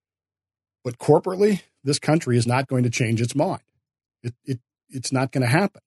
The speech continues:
My position on abortion is exactly the same as my position on gay marriage. If you don't want one,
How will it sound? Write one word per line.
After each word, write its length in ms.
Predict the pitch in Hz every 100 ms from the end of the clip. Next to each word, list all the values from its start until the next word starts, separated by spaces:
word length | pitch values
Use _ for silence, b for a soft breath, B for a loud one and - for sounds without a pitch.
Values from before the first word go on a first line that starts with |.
| _ _ _ _ _ _ _ _ _ _
My 220 | 104 131
position 420 | 165 165 156 151
on 120 | 151 165
abortion 560 | 131 107 101 131 147 _ _
is 140 | 127 113
exactly 520 | 107 120 127 131 143
the 100 | 135
same 240 | - 127
as 100 | 120
my 140 | 123 120
position 360 | 120 123 131
on 120 | 120
gay 180 | 113 117
marriage. 480 | 113 101 95 _ - _ _ _ _ _ _ _ _ _ _
If 180 | 127 120
you 120 | 143
don't 240 | 165 180 165
want 220 | 170 180
one, 280 | 104 151